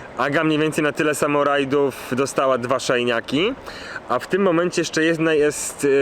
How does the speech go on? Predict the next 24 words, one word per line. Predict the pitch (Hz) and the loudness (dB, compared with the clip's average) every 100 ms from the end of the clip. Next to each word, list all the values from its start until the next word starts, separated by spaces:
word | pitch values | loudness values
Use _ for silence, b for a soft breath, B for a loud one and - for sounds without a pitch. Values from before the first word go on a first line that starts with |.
| 135 | 4
y, | 131 | 2
osoba, | 139 - 147 160 | 0 0 0 0
która | - 139 - 220 175 123 | -2 -6 0 2 2 2
na | 120 117 | 0 0
sto | - - 196 | -2 0 2
rajdów | 180 180 180 | 2 2 0
nie | 156 | 0
dostała | 143 160 143 | 0 0 0
żadnego | 139 147 135 | 2 0 0
shiny. | - 127 107 113 156 B B B B B 107 | 0 0 0 0 -2 B B B B B -4
Więc | 131 160 170 - | 0 2 0 0
standardowo | - 160 160 160 170 170 | 0 0 0 0 2 2
musimy | 160 - 165 | 0 0 -2
powiedzieć, | 151 147 156 147 156 - - | 0 0 0 0 0 0 0
y, | 151 147 151 | 2 4 2
fuck | 143 240 226 | 0 -4 -2
you | 247 | 0
Niantic. | 226 196 123 110 127 - - - - B B B B B 117 | 2 2 0 -2 -6 -6 -10 -14 -14 B B B B B -8
Bo, | 120 135 147 151 156 165 170 170 123 131 123 - - - - - | -2 2 4 4 4 4 2 2 0 -2 -4 -8 -12 -10 -10 -8
y, | - | -2
troszkę | 202 196 202 | 0 0 -2
to | 214 | 0
jest | 202 175 - | 0 0 -4
coś, | 202 - | -2 -4